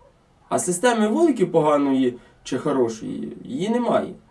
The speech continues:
Вона вся одинакова, в принципі, бджола, як її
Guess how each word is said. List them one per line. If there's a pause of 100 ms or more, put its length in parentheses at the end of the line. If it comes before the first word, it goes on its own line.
(400)
Вона
вся
одинакова,
в
принципі,
бджола,
як
її